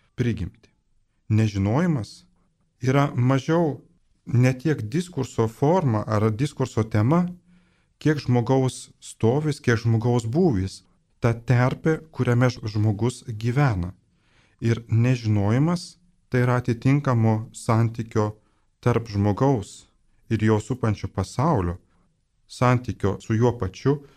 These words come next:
nebuvimas. Taigi, kaip anot Bazilijaus apibūdinti nežinojimą, o taigi ir būtent,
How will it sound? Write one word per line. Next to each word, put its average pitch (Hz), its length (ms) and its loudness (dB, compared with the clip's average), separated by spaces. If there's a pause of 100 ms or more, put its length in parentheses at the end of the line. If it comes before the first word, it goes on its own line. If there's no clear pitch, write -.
(440)
nebuvimas. 113 880 0 (500)
Taigi, 107 420 2 (580)
kaip 127 280 2 (420)
anot 110 360 2
Bazilijaus 101 760 0 (300)
apibūdinti 113 720 2
nežinojimą, 104 760 2 (720)
o 110 80 -2
taigi 110 380 0
ir 110 180 -4
būtent, 139 540 -6